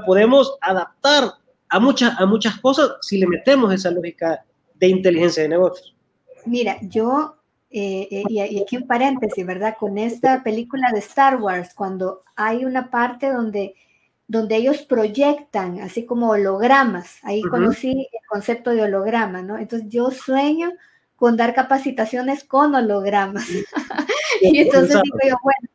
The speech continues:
Speaker 2: mira, sí, y así como va evolucionando la tecnología, este, bueno, todo puede pasar,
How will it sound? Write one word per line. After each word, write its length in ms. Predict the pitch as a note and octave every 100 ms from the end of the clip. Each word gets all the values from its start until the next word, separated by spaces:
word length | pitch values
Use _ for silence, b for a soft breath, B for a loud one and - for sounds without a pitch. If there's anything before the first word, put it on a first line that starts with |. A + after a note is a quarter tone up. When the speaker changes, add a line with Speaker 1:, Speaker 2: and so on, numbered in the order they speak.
| b b b
Speaker 2:
mira, 400 | A#3+ B3 G3+ - -
sí, 320 | - B3 -
y 140 | B3 A#3
así 320 | G#3+ D4+ D4+
como 280 | F4 D#4 C#4+
va 180 | D4
evolucionando 920 | D#4 D#4 C4+ C4 B3+ A3+ A#3+ C#4+ D4+ C#4+
la 200 | A#3+ A#3+
tecnología, 800 | A3 A3 G3+ G3 - C#4 E4 G4 F#4+
este, 640 | A3 A3 - - G#3 G3 F#3+ A#3
bueno, 260 | A#3+ G3 - _ - _ _
todo 240 | A#3+ B3 B3
puede 220 | B3 B3
pasar, 400 | A3 G#3 G3